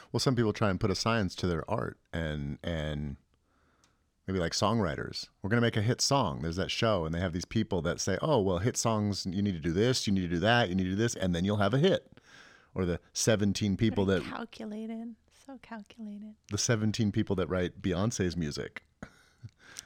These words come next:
Speaker 2: Oh, right.
Speaker 1: Calculate. This is going to be a
Speaker 2: Yeah.
Speaker 1: hit, and it is. It's a million dollar, multi-million dollar hit. Big, big, big deal.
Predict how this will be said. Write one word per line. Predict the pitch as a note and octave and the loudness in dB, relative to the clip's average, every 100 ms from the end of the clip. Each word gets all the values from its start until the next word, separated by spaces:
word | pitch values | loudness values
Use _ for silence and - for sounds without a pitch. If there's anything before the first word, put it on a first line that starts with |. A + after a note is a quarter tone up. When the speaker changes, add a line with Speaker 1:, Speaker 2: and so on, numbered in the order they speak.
| _ | _
Speaker 2:
Oh, | B3+ A#3 | -6 -4
right. | G#3 G3+ G#3+ G3+ | -6 -6 -6 0
Speaker 1:
Calculate. | A#2+ C3 - F#2 A1 - | 2 4 2 0 -2 -4
This | G2 B2+ D#3+ | 0 4 4
is | G#2+ | 4
going | G2 F#2 G2 G#2 | 4 4 4 2
to | A2+ | 2
be | G2 | 4
a | F2+ | 4
Speaker 2:
Yeah. | |
Speaker 1:
hit, | G#2 C#3+ | 2 2
and | G2 | 2
it | G2+ | 2
is. | A2 C2 - | 2 2 -4
It's | E2+ | -2
a | F2+ | 0
million | F2 F2+ F#2 F#2+ G2 G#2 G2+ G2 | 0 0 2 4 4 4 4 2
dollar, | F#2+ F2+ F#2 F2+ F2+ | 0 -2 -2 -2 -2
multi-million | F2+ F#2 G#2+ A2+ F#2 F2+ F2 | -2 0 0 0 2 2 0
dollar | F2 E2+ E2+ | 0 -2 -2
hit. | E2 D3 F#2 - _ _ _ - | -2 0 0 -4 _ _ _ -4
Big, | F#2+ F2 F2+ | 0 2 0
big, | F2 F2 E2+ | -2 -2 -2
big | F2+ E2+ | -2 -2
deal. | D#2+ C3+ G#2+ D#2+ | 0 0 0 -4